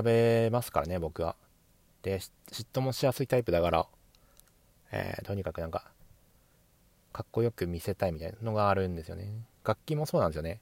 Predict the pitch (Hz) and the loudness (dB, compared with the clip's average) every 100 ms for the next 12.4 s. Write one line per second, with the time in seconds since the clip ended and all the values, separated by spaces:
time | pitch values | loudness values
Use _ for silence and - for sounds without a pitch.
0 | - 101 - 147 151 151 156 127 - _ | -6 -6 -2 2 4 2 2 0 -2 _
1 | _ _ _ _ _ _ _ _ - 95 | _ _ _ _ _ _ _ _ 0 2
2 | 90 87 85 101 - - 139 139 131 123 | 2 2 -2 -4 -6 -2 0 2 2 0
3 | 92 - - 110 123 123 120 - - 113 | 0 -6 -4 0 2 4 2 0 -4 -2
4 | 117 107 92 90 90 95 92 - 131 120 | -2 0 -2 0 0 0 -4 -6 -4 -2
5 | 117 117 110 92 87 87 - 85 90 92 | 0 0 -2 -2 -2 -4 -6 -10 -10 -8
6 | 85 - - _ _ _ - 120 135 - | -8 -10 -20 _ _ _ -12 -6 -6 -2
7 | 147 131 90 - - 110 95 80 80 85 | 2 4 4 0 -2 0 2 0 -2 -6
8 | 80 - - _ _ - - _ _ - | -10 -14 -20 _ _ -20 -20 _ _ -6
9 | 135 117 113 123 - 107 92 127 120 131 | -4 0 0 -2 -4 -4 -2 -2 -2 -2
10 | 104 87 85 82 - 85 104 - 92 87 | -2 -2 -4 -8 -12 -12 -12 -12 -12 -8
11 | 87 - _ _ _ _ _ _ _ _ | -10 -12 _ _ _ _ _ _ _ _
12 | _ - 104 85 | _ -4 -2 -2